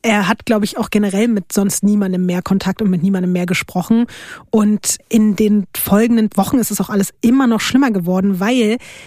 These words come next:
nicht nur dann diese Angst, okay, ich darf nicht einschlafen, weil sonst sterben wieder fünfzig Erzengel. Die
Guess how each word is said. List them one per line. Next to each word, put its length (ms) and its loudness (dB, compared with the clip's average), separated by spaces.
nicht 260 0
nur 260 2
dann 160 -2
diese 260 -2
Angst, 240 0
okay, 160 -4
ich 100 -4
darf 180 -2
nicht 180 -2
einschlafen, 400 -2
weil 80 0
sonst 220 -2
sterben 320 0
wieder 160 0
fünfzig 680 -2
Erzengel. 640 -2
Die 200 0